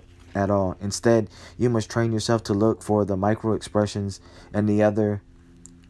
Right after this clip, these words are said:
more subtle signs that people give out. The micro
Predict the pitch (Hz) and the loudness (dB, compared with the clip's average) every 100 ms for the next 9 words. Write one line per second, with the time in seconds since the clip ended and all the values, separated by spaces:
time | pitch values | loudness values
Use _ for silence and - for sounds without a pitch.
0 | - 104 107 110 101 110 101 98 104 101 | -10 -2 2 2 2 2 2 0 0 0
1 | 101 98 95 - - - - - - 98 | 0 -4 -8 -14 -20 -20 -20 -12 0 0
2 | - 117 113 92 92 95 101 92 - - | 2 0 0 -2 0 2 2 0 -4 -16
3 | - - - 92 98 110 - 117 104 | -20 -20 -10 -2 2 2 2 2 2